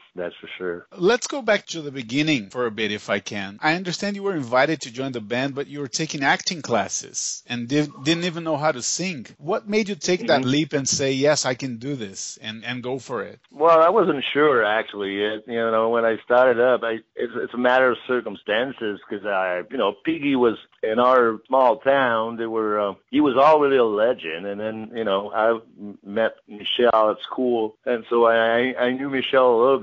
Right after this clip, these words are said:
Speaker 1: bit, and, uh, I was doing improvisation shows, and he saw one of mine, you know, like, uh, one of my impros, and I had a standing ovation, and, uh,
Speaker 2: Mm.
Speaker 1: I think, I think they were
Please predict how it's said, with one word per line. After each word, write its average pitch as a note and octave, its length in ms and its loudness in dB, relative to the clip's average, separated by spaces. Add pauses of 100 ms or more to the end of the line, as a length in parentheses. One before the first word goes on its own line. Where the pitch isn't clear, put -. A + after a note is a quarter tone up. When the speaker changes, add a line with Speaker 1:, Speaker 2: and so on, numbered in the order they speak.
Speaker 1:
bit, G2+ 200 0
and, A2 260 -4
uh, G#2+ 260 0 (200)
I B2 140 4
was E3+ 220 4
doing C#3+ 240 0
improvisation C3 1080 -2 (320)
shows, A2 440 2 (140)
and G#2 880 0 (140)
he B2+ 220 2
saw B2+ 180 8
one A#2+ 280 4
of A2 180 2
mine, A2 600 0
you A2 120 -8
know, G2+ 200 -2 (160)
like, G2 180 -4
uh, F#2 300 -2 (160)
one G#2 80 -2
of G2 80 -4
my G2 220 0
impros, F#2 800 -2
and F2+ 140 -8
I F2+ 200 0
had F#2+ 220 -2
a E2+ 140 -8
standing F#2+ 380 -6
ovation, F2+ 800 -2 (100)
and, F2 200 -8
uh, F2 140 0
Speaker 2:
Mm. G#2+ 140 -8 (800)
Speaker 1:
I - 80 -4
think, F#3 240 2
I F3+ 60 2
think G#3+ 220 0
they F3 80 2
were D3+ 160 6